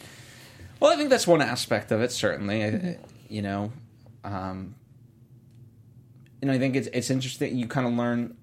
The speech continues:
Speaker 1: that way of what he was interested in, but it doesn't fully, like, the, the, it, you know, he was an oil tycoon. It's not like he, that's not, it's, let me put it this way. It's different than going to a Van Gogh museum.
Speaker 2: Mm-hmm.
Speaker 1: 'Cause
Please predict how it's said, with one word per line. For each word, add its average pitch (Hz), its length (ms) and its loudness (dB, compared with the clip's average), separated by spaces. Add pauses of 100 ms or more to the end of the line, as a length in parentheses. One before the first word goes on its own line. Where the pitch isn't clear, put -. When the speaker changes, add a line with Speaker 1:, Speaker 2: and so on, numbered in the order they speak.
(180)
Speaker 1:
that 110 320 2
way 104 180 6
of 101 140 2
what 104 160 2
he 104 100 -2
was 101 220 -4
interested 107 600 0
in, 98 180 -2
but 101 100 -2
it 101 80 -4
doesn't 101 320 -4
fully, 98 720 -4 (200)
like, 92 180 -12
the, 104 140 0
the, 92 300 -4 (220)
it, 67 240 -14 (140)
you 101 120 -6
know, 90 140 -8 (160)
he 101 100 -4
was 110 100 0
an 110 80 0
oil 117 220 2
tycoon. 98 460 -2
It's 101 100 -4
not 123 100 2
like 117 120 0
he, - 180 -6 (160)
that's 151 220 2
not, 151 260 0 (280)
it's, - 260 -2 (1000)
let 123 100 0
me 127 60 4
put 127 120 4
it 113 80 0
this - 160 -2
way. 101 140 -2 (520)
It's - 120 2
different 185 260 4
than 147 120 4
going 139 220 2
to 139 80 4
a 123 40 4
Van 113 240 2
Gogh 110 420 2
museum. 110 460 0 (180)
Speaker 2:
Mm-hmm. 170 320 0 (240)
Speaker 1:
'Cause 110 280 0